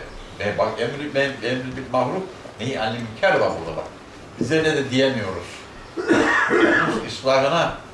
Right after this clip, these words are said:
onun ya, gü-, güzelliğine, onun iyiye ve doğruya bu dön-, dönüşüne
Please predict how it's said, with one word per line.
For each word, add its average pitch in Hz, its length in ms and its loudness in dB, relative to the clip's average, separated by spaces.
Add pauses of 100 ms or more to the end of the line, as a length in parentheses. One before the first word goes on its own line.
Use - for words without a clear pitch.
(180)
onun 131 240 -2
ya, 143 220 2
gü-, 120 460 -6
güzelliğine, 147 680 0 (280)
onun 147 360 0
iyiye 160 360 2
ve 131 200 2
doğruya 143 400 4
bu 139 560 -4
dön-, 135 260 2
dönüşüne 143 580 0